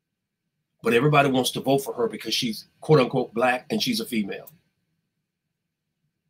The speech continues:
And you're not, not recognizing the disaster that is going on right in front of your eyes, right there in North Carolina with the fema. Yes, they have fema on the ground, but fema's not doing a job they should be doing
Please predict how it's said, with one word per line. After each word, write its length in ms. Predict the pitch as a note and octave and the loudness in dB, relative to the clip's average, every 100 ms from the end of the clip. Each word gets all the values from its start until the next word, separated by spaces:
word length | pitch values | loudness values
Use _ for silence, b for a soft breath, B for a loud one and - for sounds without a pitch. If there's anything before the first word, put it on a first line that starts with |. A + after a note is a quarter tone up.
| - | -4
And 120 | C3 | 0
you're 100 | C#3+ | 2
not, 280 | C3+ C3+ - | 4 2 -2
not 400 | A2+ A2 B2+ - | -10 -2 -2 -2
recognizing 800 | A2 B2 D#3+ D#3 C3+ B2 A2+ A2+ | -2 6 6 6 2 2 2 0
the 120 | A2+ | -2
disaster 880 | A2 A#2+ A2+ - D3+ C#3 - A#2+ G#2+ G2+ | -2 -4 0 4 4 4 0 -6 -10 -4
that 180 | A#2 | -2
is 120 | A2 G2 | -2 -2
going 340 | B2+ C#3 C3 | -2 0 0
on 200 | A#2+ A2 | 0 2
right 180 | C3 C3 | 2 2
in 100 | B2 | 0
front 180 | C#3 A#2+ | -2 -4
of 80 | |
your 140 | A#2 A2+ | -2 0
eyes, 260 | A#2 - | 0 -2
right 240 | A#2+ C#3 C#3 | -2 -4 0
there 140 | D3+ | -2
in 60 | C3 | 0
North 200 | C3 - | -2 -4
Carolina 440 | C3 A#2 G#2 F#2+ - _ _ - _ - | -4 -2 -2 -6 -16 _ _ -20 _ -4
with 200 | B2+ A2+ | -4 -4
the 100 | A2 | -8
fema. 400 | - C#3+ A2+ F#2 _ _ _ _ _ _ _ _ _ _ _ _ _ _ _ _ _ _ _ | 0 2 2 -2 _ _ _ _ _ _ _ _ _ _ _ _ _ _ _ _ _ _ _
Yes, 320 | - D3+ D3+ - | 4 4 6 2
they 100 | C#3 | -2
have 220 | B2+ - | -2 0
fema 220 | C3 B2 | 2 4
on 80 | A#2 | 2
the 60 | |
ground, 440 | G#2+ A#2+ A2 G2 - _ _ _ _ _ _ _ - | 0 0 0 -4 -10 _ _ _ _ _ _ _ -14
but 120 | A#2 | -6
fema's 280 | - C#3+ A2+ | 2 4 4
not 220 | B2+ B2+ | 0 0
doing 160 | B2+ B2 | 2 2
a 80 | A#2 | 2
job 260 | B2 A#2 | 0 0
they 100 | A2+ | -2
should 220 | A2 A#2 | -4 -6
be 140 | G#2+ G2+ | -6 -8
doing 260 | F#2+ - | -8 -12